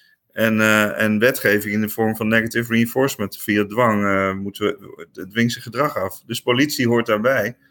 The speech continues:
Die zijn aan het straffen. En dat, eh, levert, eh, soort, ja, hormonen op die, eh, ag-, agressie, eh, veroorzaken. En daarmee ook, eh, begrip misschien voor verkrachters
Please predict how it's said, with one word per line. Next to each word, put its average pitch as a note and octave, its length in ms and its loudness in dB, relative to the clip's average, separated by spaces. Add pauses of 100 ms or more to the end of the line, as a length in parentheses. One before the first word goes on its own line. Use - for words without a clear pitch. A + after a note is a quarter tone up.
(380)
Die A#2 100 -10
zijn B2+ 220 2
aan B2 60 0
het A#2 100 0
straffen. D3 580 0 (520)
En B2 180 -2
dat, B2 240 0
eh, A#2 140 2
levert, B2+ 520 2
eh, A#2+ 320 2
soort, A#2+ 360 -4
ja, A#2 460 -2 (140)
hormonen A#2+ 520 2
op G#2 220 -2
die, A2 380 0
eh, G2 80 -4
ag-, - 260 -8
agressie, C#3 640 0
eh, A2+ 160 4
veroorzaken. G#2 800 0 (480)
En A#2 160 0
daarmee A#2+ 420 4
ook, G#2+ 300 2
eh, G2+ 340 4
begrip A#2 300 0
misschien A2+ 300 -2
voor G#2 160 -6
verkrachters - 680 -8